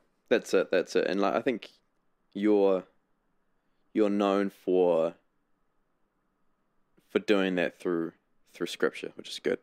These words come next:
As in, like, a lot of people that have joined the church, um, have said that, like, this church is known for, we chuck, like,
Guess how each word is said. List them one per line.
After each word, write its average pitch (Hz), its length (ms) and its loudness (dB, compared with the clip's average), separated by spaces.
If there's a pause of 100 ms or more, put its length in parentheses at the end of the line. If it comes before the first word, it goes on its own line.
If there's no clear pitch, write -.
(140)
As 87 180 -2
in, 87 100 -4
like, - 340 -8 (760)
a 95 80 0
lot 98 160 4
of - 100 -6
people 90 480 -2 (480)
that 90 160 2
have 90 160 -4
joined 90 240 0
the 82 40 -8
church, - 560 -4 (160)
um, 85 260 -4
have 95 140 -14
said 87 360 0
that, 76 140 -2
like, - 300 -8 (720)
this 107 180 2
church - 300 0
is 87 80 -8
known 80 180 0
for, 85 400 0 (640)
we 95 160 2
chuck, - 420 -4
like, 87 180 -2